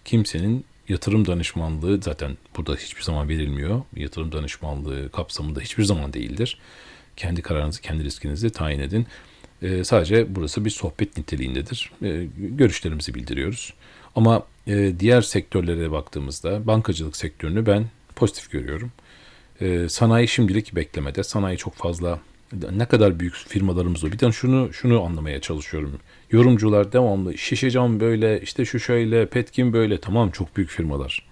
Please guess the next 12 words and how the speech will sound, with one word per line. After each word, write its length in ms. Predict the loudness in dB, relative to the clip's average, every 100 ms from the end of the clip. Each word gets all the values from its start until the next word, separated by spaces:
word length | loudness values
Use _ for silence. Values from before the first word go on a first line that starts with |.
| _ 2
Bunlar, 280 | 4 4 0 -20 -20 -18 -14 2
İngilizce'de 420 | 4 6 4 6
bir 60 | 6
laf 220 | 4 2
vardır. 340 | -2 -2 -8 -14 -20 0
"Too 240 | 4 4
big 180 | 2 -4
to 100 | -10
fail." 340 | -2 0 0 -2
derler. 440 | -4 -6 -6 -2
Yani 320 | 0 2 0 2
bunların 400 | 2 4 2